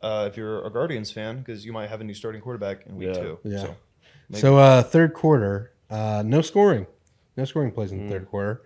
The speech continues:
Speaker 1: Yep.
Speaker 3: We get to the fourth quarter, and, uh, Duplessis gets another field goal. Then the, the Guardians tried to make a little bit of a comeback.
Speaker 2: Yeah.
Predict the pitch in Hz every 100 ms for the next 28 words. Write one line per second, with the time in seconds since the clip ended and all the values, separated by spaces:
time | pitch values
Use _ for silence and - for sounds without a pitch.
0 | - 95 69 110 120 139 143 131 147 135
1 | - 139 135 131 127 _ _ _ 107 107
2 | 107 107 107 104 113 104 98 104 139 131
3 | 123 - 120 123 110 - 170 160 147 151
4 | 151 143 143 _ _ _ _ - 123 117
5 | 175 202 208 208 269 185 - 139 143 156
6 | 151 147 131 135 143 131 165 160 139 -
7 | - 196 185 147 107 110 104 95 104 95
8 | - 117 104 104 107 127 131 104